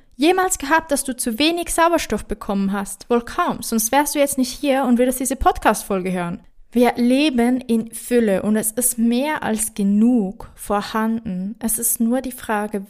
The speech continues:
was haben wir gelernt? Wie ist unser Glaubenssystem? Du denkst dir jetzt vielleicht, „Ja, wir brauchen Wasser, um zu überleben.“ Da hast du recht und wir haben genug Wasser. Wir leben in einem Land,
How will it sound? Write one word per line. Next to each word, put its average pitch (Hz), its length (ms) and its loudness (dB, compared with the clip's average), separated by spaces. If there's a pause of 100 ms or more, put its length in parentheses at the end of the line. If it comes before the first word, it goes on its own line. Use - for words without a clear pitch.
was - 460 -4
haben 226 420 -2
wir 185 200 -6
gelernt? 226 760 -6 (200)
Wie 214 180 -6
ist 220 260 -4
unser 196 320 -2
Glaubenssystem? 233 1040 -2 (500)
Du 311 140 2
denkst 277 300 2
dir 254 80 4
jetzt 233 160 2
vielleicht, 240 300 0
„Ja, 202 240 4
wir 214 100 2
brauchen 214 500 0
Wasser, 208 440 -2
um 202 140 -4
zu - 120 -4
überleben.“ 208 640 -2
Da - 120 -8
hast 254 220 -8
du 311 40 -8
recht 330 300 -2
und 196 140 -2
wir 196 100 -2
haben 196 280 2
genug 214 280 0
Wasser. 254 360 0
Wir 214 240 0
leben 220 360 2
in 202 360 -4 (220)
einem 196 280 -2
Land, 208 480 0